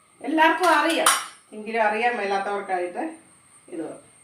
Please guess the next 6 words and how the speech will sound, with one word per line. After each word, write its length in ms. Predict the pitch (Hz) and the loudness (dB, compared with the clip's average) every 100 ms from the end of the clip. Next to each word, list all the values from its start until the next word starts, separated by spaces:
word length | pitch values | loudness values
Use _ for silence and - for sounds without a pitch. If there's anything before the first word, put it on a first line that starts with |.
| _ _ _ - | _ _ _ -16
ഒരു 100 | 220 220 | -10 -6
ഏത്തപ്പഴം 500 | 214 214 214 196 196 | -4 -2 -4 -4 -4
എടുത്തു, 280 | 185 185 220 226 - - _ _ _ _ _ _ _ _ _ _ _ _ | -6 -8 -8 -10 -12 -20 _ _ _ _ _ _ _ _ _ _ _ _
അത് 120 | 202 202 202 | -10 -8 -6
നാലായിട്ട് 520 | 190 190 190 190 185 185 | -6 -4 -4 -4 -6 -6
കീറി, 480 | 180 175 175 185 | -6 -6 -6 -8